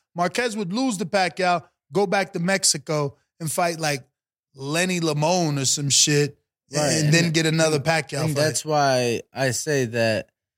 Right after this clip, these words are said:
Speaker 2: you know, guys like Canelo have already surpassed guys like Chavez because they fought cab drivers,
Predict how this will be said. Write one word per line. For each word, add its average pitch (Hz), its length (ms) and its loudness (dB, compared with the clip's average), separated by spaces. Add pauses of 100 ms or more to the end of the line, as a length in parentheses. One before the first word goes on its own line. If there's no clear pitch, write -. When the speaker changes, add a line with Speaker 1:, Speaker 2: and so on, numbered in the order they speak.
(260)
Speaker 2:
you 127 120 -6
know, 120 180 -2
guys 131 400 0
like 123 220 -2
Canelo 131 360 -2
have 123 220 0
already 135 300 0
surpassed 123 600 -2
guys 113 280 0
like 107 160 -4
Chavez 104 540 -2
because 110 420 -8
they 113 160 0
fought 143 420 0 (240)
cab 120 300 -2
drivers, 107 920 -4